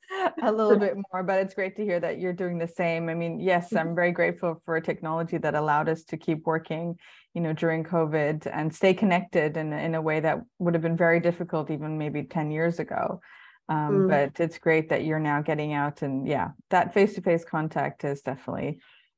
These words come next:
Speaker 1: irreplaceable.
Speaker 2: Yeah. It is. Mm-hmm.
Speaker 1: Um, so tell me, how did you get started in hospitality in the first place?
Speaker 2: Uh, so my route is real estate. Um, I, um,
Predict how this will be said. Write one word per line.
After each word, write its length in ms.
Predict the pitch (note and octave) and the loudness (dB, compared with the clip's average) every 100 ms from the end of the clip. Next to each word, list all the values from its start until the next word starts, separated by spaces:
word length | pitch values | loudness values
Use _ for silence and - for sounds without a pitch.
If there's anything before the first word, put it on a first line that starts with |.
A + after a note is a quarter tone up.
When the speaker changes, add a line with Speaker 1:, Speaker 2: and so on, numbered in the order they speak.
| _ | _
Speaker 1:
irreplaceable. 1040 | G#3+ G3+ F3+ D#3+ G3 C#3 - D3 C3+ A#2 - | 6 6 4 2 2 0 -4 -8 -4 -4 -6
Speaker 2:
Yeah. 1120 | - - _ _ _ - _ _ _ _ A#3+ | -12 -20 _ _ _ -20 _ _ _ _ -8
It 120 | - | -2
is. 300 | F#3+ - - A#3 | -2 -4 -8 -2
Mm-hmm. 340 | G#3+ G#3+ C4+ - _ - - | 2 6 4 4 _ -6 4
Speaker 1:
Um, 360 | A#3 B3+ A#3+ | 8 8 6
so 260 | A#3 D4 C#4 | 4 6 6
tell 260 | C#4 E4 F4+ | 4 0 0
me, 140 | F4+ | -2
how 200 | D4 D4 | -2 0
did 240 | E4 D#4+ C#4+ | 0 -4 -2
you 320 | C#4 C4 B3+ | 0 2 2
get 180 | A#3+ A#3 | 0 -2
started 400 | - A3 A3+ A3 | -2 0 2 0
in 120 | A3+ | 0
hospitality 580 | A#3 A3 A#3+ A3+ G#3+ G#3 | -2 -6 -8 -4 0 2
in 100 | G3+ | 2
the 60 | |
first 300 | G#3 A#3 - | 2 -2 -2
place? 480 | - - - - - _ _ _ _ - - - - - - - _ | -6 -6 -8 -16 -20 _ _ _ _ -12 -8 -8 -10 -14 -20 -20 _
Speaker 2:
Uh, 180 | C4 B3 - - - | 4 6 2 -10 -4
so 160 | - A#3+ | 0 2
my 160 | C4 | 2
route 420 | C4+ B3 A3 - - - G3+ | 2 2 2 0 -10 -6 2
is 260 | F#3+ F#3 | 2 4
real 200 | G#3+ F#3+ | 2 2
estate. 440 | F#3 - F3+ F#3 - - - | 0 -2 -2 -2 -8 -14 -2
Um, 480 | F#3+ F#3 F#3 F#3+ F3+ | 2 2 2 -2 -2
I, 520 | G#3 G3+ G3 F#3 F#3 F3+ _ _ _ _ _ | -2 2 2 2 -2 -6 _ _ _ _ _
um, 520 | G3 G3 F#3 F#3 F#3 | -2 2 0 0 -4